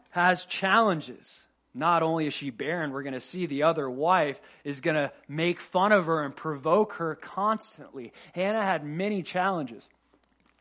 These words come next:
And I know moms across the board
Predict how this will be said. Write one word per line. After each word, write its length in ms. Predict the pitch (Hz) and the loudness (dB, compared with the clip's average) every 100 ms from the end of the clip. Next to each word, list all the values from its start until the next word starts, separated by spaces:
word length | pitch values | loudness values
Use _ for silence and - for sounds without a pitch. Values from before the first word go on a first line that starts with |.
| _ _ _ _ _ - | _ _ _ _ _ -14
And 100 | 139 | -8
I 120 | 143 | -6
know 200 | 165 185 | -2 -2
moms 460 | 139 139 165 190 156 | -2 0 0 0 -4
across 540 | - - 185 180 - | -8 -4 0 0 -2
the 100 | 151 | -8
board 640 | 127 - 180 226 196 147 | -10 -6 -4 0 2 0